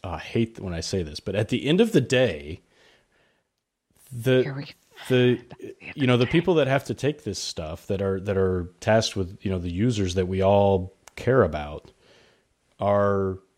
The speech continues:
Speaker 1: put in a bad position because of these other people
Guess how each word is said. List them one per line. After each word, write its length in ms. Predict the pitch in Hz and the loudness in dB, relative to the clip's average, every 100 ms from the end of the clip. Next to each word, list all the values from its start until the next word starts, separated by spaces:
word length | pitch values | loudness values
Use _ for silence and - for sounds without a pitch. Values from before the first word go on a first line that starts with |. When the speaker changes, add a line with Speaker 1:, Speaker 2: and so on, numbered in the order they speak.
| _ _ - | _ _ -8
Speaker 1:
put 200 | - 117 | 0 2
in 120 | 110 | 2
a 60 | 98 | 0
bad 340 | 98 101 95 | 2 2 2
position 420 | 101 107 143 95 | -2 -2 -2 -2
because 300 | 87 - 92 | -6 -4 -4
of 120 | 90 85 | -4 -4
these 220 | 107 104 | -2 0
other 180 | 120 98 | 0 -2
people 400 | 76 - - | -6 -18 -20